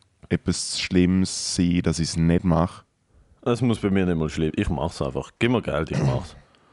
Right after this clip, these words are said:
Speaker 1: Ja gut,
Speaker 2: Aber
Speaker 1: bei
Speaker 2: es muss
Speaker 1: dir
Speaker 2: halt
Speaker 1: war's.
Speaker 2: genug Geld sein. Ich hatte, ich hatte eine Anfrage bekommen von einem Club, wo will, dass ich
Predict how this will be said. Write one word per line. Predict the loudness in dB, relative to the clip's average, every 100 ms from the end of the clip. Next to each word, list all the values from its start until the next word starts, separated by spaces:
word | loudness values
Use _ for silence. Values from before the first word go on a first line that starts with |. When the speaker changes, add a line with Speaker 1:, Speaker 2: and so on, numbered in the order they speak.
| _ _ -14
Speaker 1:
Ja | 0
gut, | 2
Speaker 2:
Aber | 4
Speaker 1:
bei |
Speaker 2:
es | 6
muss | 6
Speaker 1:
dir | 6
Speaker 2:
halt |
Speaker 1:
war's. | 8 8 6 4
Speaker 2:
genug | 2
Geld | 0 0
sein. | -2 0
Ich | 2
hatte, | 2 0 -4 -4
ich | 0
hatte | 0
eine | 2 2
Anfrage | 2 0 0
bekommen | -2 2 4 4
von | 2 0
einem | 0
Club, | -2 -2 -2 0 -2 -4 -18 -8
wo | -2 2
will, | 2 2
dass | 2 0
ich | -2